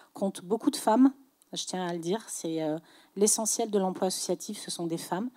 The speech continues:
Euh, et donc, c'est vraiment important que, pour le coup, on prenne soin de nous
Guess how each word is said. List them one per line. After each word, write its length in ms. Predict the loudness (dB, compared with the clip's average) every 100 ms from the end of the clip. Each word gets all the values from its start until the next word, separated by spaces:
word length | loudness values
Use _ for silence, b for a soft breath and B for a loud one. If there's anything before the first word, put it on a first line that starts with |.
| B B B B B -2
Euh, 320 | 2 4 2 -2
et 100 | -2
donc, 180 | -2
c'est 360 | 0 2 4 2
vraiment 280 | 2 4 6
important 480 | 4 0 0 2 2
que, 640 | 4 6 8 8 8 8 4
pour 140 | 4
le 100 | 4
coup, 240 | 4 6
on 80 | 6
prenne 260 | 6 4 4
soin 300 | 4 2 2
de 160 | 4
nous 180 | 4 2